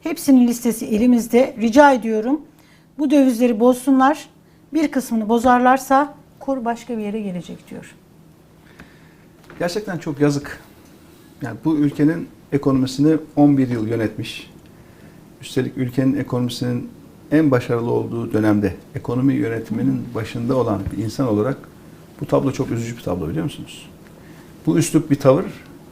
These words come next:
Speaker 2: bir Merkez Bankası Başkanı'na yakışan bir üslup tavır değil. Ama bu nereden kaynaklanıyor? Ülkenin şu anda topyekün yönetiminin başında olan Sayın Erdoğan'ın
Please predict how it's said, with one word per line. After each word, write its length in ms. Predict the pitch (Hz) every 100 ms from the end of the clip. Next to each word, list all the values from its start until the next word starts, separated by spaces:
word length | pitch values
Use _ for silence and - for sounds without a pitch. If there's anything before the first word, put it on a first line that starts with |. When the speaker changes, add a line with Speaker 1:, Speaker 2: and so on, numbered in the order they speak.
| - - -
Speaker 2:
bir 40 | 123
Merkez 440 | 117 117 143 117
Bankası 460 | 120 120 123 - 120
Başkanı'na 440 | 113 - 117 113
yakışan 420 | 107 107 - 107
bir 60 | 101
üslup 280 | 104 - -
tavır 260 | 101 95
değil. 160 | 82 73 - - - - - - - - -
Ama 180 | 139 151
bu 100 | 139
nereden 300 | 170 220 170
kaynaklanıyor? 600 | 143 120 113 120 120 147 - - - - - - - - -
Ülkenin 520 | 131 - 185 196 101 - - - - - -
şu 180 | -
anda 440 | 143 185 160 98 - - - - - - - -
topyekün 460 | - 185 180 147 131
yönetiminin 560 | 123 135 135 139 135 123
başında 300 | 123 139 139
olan 180 | 107 80 - - - - - - - - - -
Sayın 320 | - 135 156
Erdoğan'ın 480 | 156 156 175 156